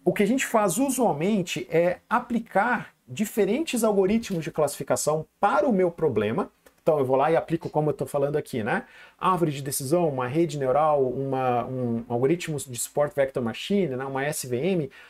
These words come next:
Aplico diferentes algoritmos que atendam à restrição de representação do conhecimento. Imagina, por exemplo, ah, o meu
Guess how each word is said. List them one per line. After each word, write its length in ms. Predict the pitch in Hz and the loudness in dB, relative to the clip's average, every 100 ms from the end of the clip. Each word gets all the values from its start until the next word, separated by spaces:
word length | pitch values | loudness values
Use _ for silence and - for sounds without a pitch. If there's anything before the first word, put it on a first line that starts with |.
| - | -2
Aplico 380 | 156 226 247 180 | 0 0 -2 -2
diferentes 420 | - 180 226 233 | 0 0 2 2
algoritmos 680 | 175 156 214 - 294 - - - - _ _ | 2 2 -2 -4 -8 -10 -14 -20 -20 _ _
que 180 | - 269 | -4 0
atendam 580 | 277 254 247 269 330 285 | 0 0 2 2 2 2
à 60 | 233 | 2
restrição 640 | 208 202 202 190 190 170 | 2 0 -2 0 2 2
de 80 | 143 | 0
representação 760 | 180 180 170 175 165 - 214 | 0 2 2 2 2 2 -2
do 80 | 254 | -2
conhecimento. 500 | 220 196 - 180 196 | 0 0 0 0 0
Imagina, 300 | 175 156 185 | 0 0 -2
por 120 | 175 | 0
exemplo, 340 | 175 143 120 143 | 0 0 0 0
ah, 180 | 110 - _ _ | 0 -4 _ _
o 80 | 131 | -2
meu 380 | 139 202 226 | 2 2 0